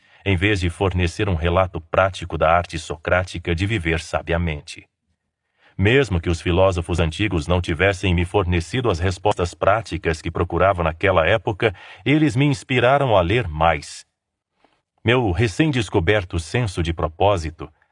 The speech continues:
também ajudou a recolocar a minha vida nos trilhos. Parei de me envolver em encrencas e me matriculei para estudar filosofia na universidade em Aberdeen.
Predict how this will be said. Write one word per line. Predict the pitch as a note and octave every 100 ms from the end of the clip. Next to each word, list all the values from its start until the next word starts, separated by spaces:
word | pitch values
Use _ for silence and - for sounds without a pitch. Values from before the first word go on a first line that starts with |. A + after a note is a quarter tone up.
| _
também | C3 D3 D#3+
ajudou | A2 G#2+ B2+ C3
a |
recolocar | E2 E2+ D#2+ B2+ A#2 F2+ - B2 G#2+ D#2 - -
a | E2
minha | F2 D#2+
vida | D2 A2 G#2
nos | D#2 D2+
trilhos. | - A2 F2 - - - _ _ -
Parei | A#2+ D3 D#3
de | A#2
me | A2+
envolver | G2+ G2 E2 A2 A2
em | G2 G2
encrencas | F#2+ E2+ G#2+ G#2+ E2+ C#2+ C#2 - - _ _ _
e | F#2+
me | F#2+
matriculei | F#2 A2+ - A2+ G#2 G#2+ B2+
para | G#2 F#2+
estudar | E2+ E2+ F#2 F2+
filosofia | - E2+ D#2+ D#2 - A2 B2 A#2+ -
na | F2+
universidade | F#2+ G#2 G2+ F2+ F2+ F2+ G2+ F#2+
em | F2+
Aberdeen. | E2 A#2+ G2+ F2 D2 C#2